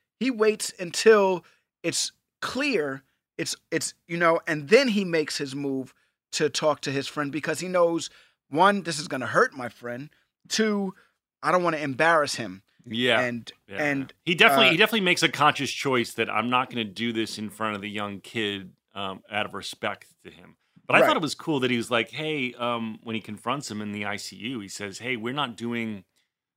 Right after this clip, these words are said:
Speaker 2: that technique like you're doing it. You know, eh, our policy here is now we do it this way. And he's like, "Oh, okay." And he's like,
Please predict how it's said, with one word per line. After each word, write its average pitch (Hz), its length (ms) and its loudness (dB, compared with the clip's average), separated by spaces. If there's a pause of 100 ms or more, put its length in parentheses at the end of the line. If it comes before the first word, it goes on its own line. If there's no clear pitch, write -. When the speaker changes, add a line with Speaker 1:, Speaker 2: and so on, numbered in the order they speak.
(320)
Speaker 2:
that 101 340 -4
technique 107 560 -10
like 95 260 -8
you're 95 120 -14
doing 101 400 -10
it. 95 160 -14
You 101 120 -16
know, 98 120 -10
eh, 104 160 -10 (300)
our 110 160 -2
policy 107 500 -2
here 101 160 -8
is 95 100 -14
now 101 140 -8
we 101 100 -10
do 95 120 -12
it 92 100 -14
this 120 220 -8
way. 92 180 -10
And - 520 -20
he's 107 120 -8
like, 110 140 -8
"Oh, 147 200 2
okay." 98 240 -8
And 95 120 -18
he's 92 120 -14
like, 98 120 -20